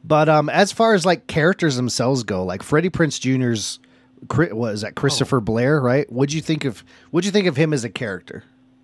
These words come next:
Speaker 2: Um, it's Freddie Prinze Junior. It's, it, I'd seen, like, with this movie coming out, and I'd seen all the other movies that he had done.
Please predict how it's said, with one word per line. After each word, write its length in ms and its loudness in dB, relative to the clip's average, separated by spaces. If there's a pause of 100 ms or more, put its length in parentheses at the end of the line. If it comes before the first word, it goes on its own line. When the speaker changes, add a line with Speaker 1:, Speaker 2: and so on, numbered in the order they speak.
(1900)
Speaker 2:
Um, 460 4 (2000)
it's 140 -4
Freddie 300 -2
Prinze 280 -6
Junior. 380 -4 (280)
It's, 460 -2
it, 300 0 (800)
I'd 260 4
seen, 420 0
like, 400 0
with 180 -2
this 200 -2
movie 200 -4
coming 300 -4
out, 400 2
and 120 -4
I'd 160 0
seen 320 -2
all 160 4
the 140 2
other 200 0
movies 320 -4
that 140 -2
he 120 -12
had 200 -12
done. 420 -2